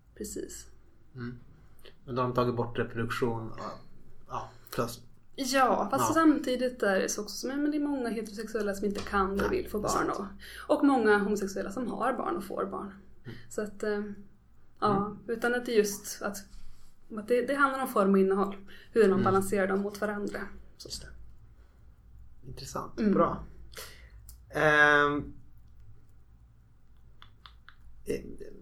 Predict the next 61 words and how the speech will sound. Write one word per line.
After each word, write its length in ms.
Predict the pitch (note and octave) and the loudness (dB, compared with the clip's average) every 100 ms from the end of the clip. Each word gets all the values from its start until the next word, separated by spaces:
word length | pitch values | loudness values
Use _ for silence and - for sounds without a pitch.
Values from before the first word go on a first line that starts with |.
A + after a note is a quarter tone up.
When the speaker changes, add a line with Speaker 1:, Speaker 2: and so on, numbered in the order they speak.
| - | -16
Speaker 2:
vi 60 | - | -14
får 60 | - | -12
se 120 | - | -10
vart 100 | - | -10
jag 100 | - | -12
ska 140 | - - | -12 -10
ta 220 | - C3 | -8 -8
den 100 | C3 | -6
här. 280 | B2+ C3+ C#3 - - - - - - - - | -10 -12 -12 -16 -18 -20 -20 -20 -20 -10 -2
Vi 60 | |
har 60 | C3 | -2
ju 100 | C3 | -2
tid 220 | - B2+ | -4 -4
i 20 | |
alla 140 | - - | -4 -10
fall. 180 | - - - | -12 -10 0
Ja, 160 | C#3 B2+ | 2 6
det 60 | |
går 60 | C3+ | 4
Speaker 1:
Mm. 60 | |
Speaker 2:
bra. 220 | G2 - - | 2 -4 -4
Speaker 1:
Mm. 140 | B3 - - - - | -2 -2 -6 -12 -2
Speaker 2:
Vi 100 | C#3+ | 2
känner, 240 | D3+ B2+ - | 2 2 4
jag 140 | E3+ | 6
tänkte 220 | F#3+ F#3 | 6 6
det, 420 | E3 D3 A#2+ - - - - - - | 4 4 2 0 -6 -10 -10 -14 -8
om 200 | C#3+ F3 | -2 2
vi, 120 | D#3+ | 4
om 120 | E3+ | 4
vi 240 | E3+ D3+ | 4 4
seglar 260 | - F3 E3+ | 4 6 6
tillbaka 360 | E3+ F3 F3+ C#3+ | 8 8 10 8
lite 120 | C3+ | 6
grann 260 | B2 A#2+ A#2+ | 6 4 2
till 120 | A#2+ | 0
det 60 | |
här, 360 | A#2 A2+ G#2+ G#2+ A2 A2 A2 | 2 2 4 2 0 0 -2
äh, 60 | - | -4
queer, 840 | - - C3+ A#2+ A2 A2 A2 - A2+ | -4 2 2 2 0 0 -2 -4 -2
äh, 60 | A2+ | 0
begreppet 400 | B2+ G3 - G#2+ | 4 4 2 -2
lite 160 | G#2 | -2
grann. 320 | A2+ D#3 G3+ - | -2 -2 -2 -4
Speaker 1:
Mm. 300 | B3+ G3 G3 - - | -2 -2 -2 -8 -6
Speaker 2:
Ehm, 380 | A#2 A2 A2+ | -4 -4 -6
som 140 | A2+ A2+ | -6 -6
vi 60 | |
kanske 220 | A2+ A#2 A2+ | -2 0 0
har 60 | |
varit 200 | A2+ A2 | 0 0
på, 120 | - - | -2 -4
inne 180 | A#2 | -4
på 120 | A2 A2+ | -4 -2
hela 200 | A2 A2 | -2 -2
tiden, 400 | - E3 A2 A2 | -2 -2 -2 -6
det 60 | |
vet 180 | G#2+ - | -10 -8
jag 80 | G#2+ | -8
inte. 280 | B2 D#3 G3 - - - - - - | -2 -2 -2 -6 -14 -16 -16 -16 -8
Ehm, 280 | A#2+ A2+ | -6 -4